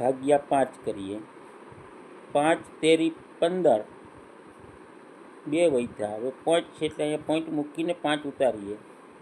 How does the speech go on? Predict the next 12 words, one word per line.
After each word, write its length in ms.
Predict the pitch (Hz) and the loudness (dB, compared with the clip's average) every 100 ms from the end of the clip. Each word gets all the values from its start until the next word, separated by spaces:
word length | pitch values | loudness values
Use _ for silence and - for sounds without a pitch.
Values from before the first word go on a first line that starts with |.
| - - - - - - - | -20 -20 -20 -20 -20 -20 -6
પચું, 300 | 151 151 165 160 | -4 -4 -4 -4
પચું 300 | 143 - 135 | -4 -4 -4
ને 80 | 135 - | -2 -2
પચીસ, 380 | 120 - 98 - - - - - - - - - - - - - - - - - | -2 -4 -16 -16 -20 -20 -20 -20 -20 -20 -20 -20 -20 -20 -20 -20 -20 -20 -20 -4
સાડા 280 | 156 156 180 175 | 2 6 6 4
ત્રણ 220 | 160 139 | 0 0
રૂપિયા 400 | 120 117 131 131 | -6 -4 -4 -2
થયા. 280 | 139 131 101 - - - - - - - - - - - - - - - - - - - - - | 0 0 0 -8 -20 -20 -20 -20 -20 -20 -20 -20 -20 -20 -20 -20 -20 -20 -20 -20 -20 -20 -20 -12
તો 60 | 180 180 - | -8 -8 -2
ત્રણ 240 | 170 185 196 | 0 0 -2
પોઇન્ટ 220 | 196 196 - - | -2 -2 -2 -8
પાંચ 260 | 180 196 | -2 -2